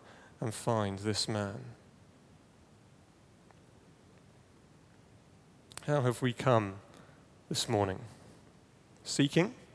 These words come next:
or avoiding? Wanting to be known or hoping to hide?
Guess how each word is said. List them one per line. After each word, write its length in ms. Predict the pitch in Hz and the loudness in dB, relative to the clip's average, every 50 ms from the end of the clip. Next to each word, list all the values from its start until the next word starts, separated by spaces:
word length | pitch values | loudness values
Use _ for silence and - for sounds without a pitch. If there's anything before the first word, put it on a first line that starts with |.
| - - - - - - - - - - - - - - - - - - | -20 -20 -20 -20 -20 -20 -20 -20 -20 -20 -20 -20 -20 -20 -20 -20 0 4
or 460 | 135 123 117 113 110 110 110 113 113 - - - - - - - - - - - - | 6 8 10 10 10 8 6 4 0 -8 -14 -20 -20 -20 -20 -20 -20 -20 -20 -6 0
avoiding? 560 | - 127 110 123 127 127 120 110 101 98 - - 117 - - - - - - - - - - - - - - - - - - - - - - - - - - - - - - - | 2 2 6 8 8 8 8 8 6 2 -2 -6 -10 -14 -16 -20 -20 -20 -20 -20 -20 -20 -20 -20 -20 -20 -20 -20 -20 -20 -20 -20 -20 -20 -20 -20 -20 -20 -20 -20 -20 -20 -6 2
Wanting 380 | 139 131 131 127 - 135 127 120 | 4 4 4 4 4 2 2 2
to 140 | - 135 | 2 2
be 140 | 117 123 120 | 2 2 4
known 380 | 117 120 123 139 175 196 196 160 | 6 8 8 8 8 6 6 6
or 300 | 123 113 107 107 107 107 - - - - - - - - - - - - - | 6 6 6 6 4 2 -4 -12 -20 -20 -20 -20 -20 -20 -20 -20 -20 -6 0
hoping 360 | - 127 120 - 127 113 107 98 | 0 0 2 2 0 0 0 -2
to 140 | - - 120 | -2 -4 -4
hide? 480 | 104 - 120 117 104 98 101 107 - | -2 -2 -2 0 0 -2 -4 -6 -8